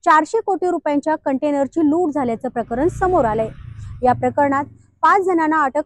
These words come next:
करण्यात आली आहे. नाशिकमधून एका तरुणाचं अपहरण करण्यात आलं होतं, त्यातून हा प्रकार समोर आलाय. तब्बल चारशे कोटी रुपयांची कंटेनर चोरी केल्याच्या प्रकरणात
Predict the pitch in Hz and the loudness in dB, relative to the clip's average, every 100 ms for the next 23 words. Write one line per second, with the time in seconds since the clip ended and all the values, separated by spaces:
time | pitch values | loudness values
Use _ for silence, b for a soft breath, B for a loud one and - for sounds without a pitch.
0 | - 302 269 226 220 220 214 - _ _ | 0 0 0 -2 -2 -2 -2 -10 _ _
1 | - 285 302 440 440 392 339 330 320 320 | -2 0 2 2 -2 0 -2 -2 -2 0
2 | 294 277 302 262 294 302 311 381 339 254 | 2 2 2 -2 -2 -2 -2 0 2 2
3 | 233 220 226 220 226 226 220 - - 240 | -2 -4 -4 -2 -2 -4 -10 -14 -6 -4
4 | 233 262 247 247 233 240 247 233 214 262 | -4 -4 -4 -6 -4 -6 -6 -8 -4 -2
5 | 262 262 294 _ _ _ - 339 339 403 | -2 -2 -6 _ _ _ -4 0 2 0
6 | - 339 311 427 403 349 339 311 294 294 | 0 -2 0 -4 -4 -4 -4 -4 -2 -2
7 | 330 330 277 262 285 285 - 262 262 269 | -2 -4 -4 -2 -2 -2 -2 -2 -2 -2
8 | 247 247 254 - 277 311 214 | -4 -4 -4 -2 -2 -2 -4